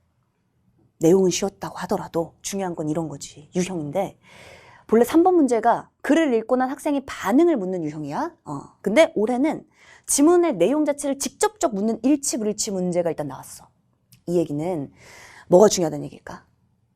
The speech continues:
생소한 개념 확인이 필수란 얘기야. 독서 방법론만 그럴까? 어, 그렇지 않아요. 뒤에 문항들도 마찬가지야.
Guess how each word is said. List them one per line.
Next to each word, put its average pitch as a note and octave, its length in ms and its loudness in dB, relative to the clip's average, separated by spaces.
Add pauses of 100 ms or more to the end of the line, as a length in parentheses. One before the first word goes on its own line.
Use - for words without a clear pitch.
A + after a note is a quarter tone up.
(160)
생소한 D#4 500 2
개념 G#3 440 -2 (140)
확인이 G#3+ 400 -6
필수란 D4+ 520 2
얘기야. - 300 -18 (440)
독서 C4 280 2
방법론만 A3 680 0
그럴까? E3+ 400 -6 (380)
어, C#3 140 -8
그렇지 - 300 -8
않아요. C#3+ 400 -18 (140)
뒤에 G3 160 0
문항들도 D#3+ 440 -6
마찬가지야. - 600 -10